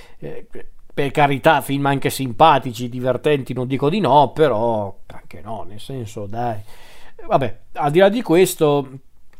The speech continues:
Un lupo mannaro americano a Londra lo adoro, è un film proprio che mi ha sempre divertito, perché è un film realizzato magnificamente, perché Landis è un signor regista,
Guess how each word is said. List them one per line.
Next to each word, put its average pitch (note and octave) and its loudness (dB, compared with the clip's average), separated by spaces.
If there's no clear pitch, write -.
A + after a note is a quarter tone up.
Un C#3+ 2
lupo E3 6
mannaro D#3 6
americano D3+ 2
a - 4
Londra D3 4
lo A2+ 2
adoro, A2+ 0
è G#2+ -4
un A2 -6
film B2 -6
proprio B2 -2
che B2 -2
mi A#2+ -4
ha A#2 -2
sempre B2 -6
divertito, A#2+ -2
perché A#2 -4
è A#2+ 2
un A2+ -2
film C#3+ 0
realizzato B2+ 0
magnificamente, A2+ -2
perché A2+ -6
Landis C3 -2
è C#3+ -4
un C3 -4
signor C3+ -4
regista, B2 -2